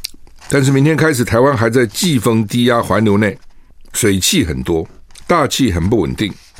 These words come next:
这样会持续到星期五。吴德荣说，今天海葵还在台湾海峡、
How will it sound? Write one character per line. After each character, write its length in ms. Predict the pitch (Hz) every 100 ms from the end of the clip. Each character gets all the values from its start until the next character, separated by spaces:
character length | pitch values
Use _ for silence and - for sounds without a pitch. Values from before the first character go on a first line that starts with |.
| - - - -
这 160 | 135
样 80 | 131
会 140 | 127
持 240 | 104 - 107
续 140 | 139
到 180 | 117 101 -
星 240 | - 135
期 220 | - 98 -
五。 160 | 78 - - - - - -
吴 80 | 139
德 80 |
荣 140 | 170 156
说， 120 | 160
今 160 | 151 170
天 120 | 151
海 200 | 113 95
葵 160 | 101
还 80 | 113
在 140 | 131 110
台 80 | 120
湾 140 | 127
海 220 | 98 82
峡、 280 | 80 80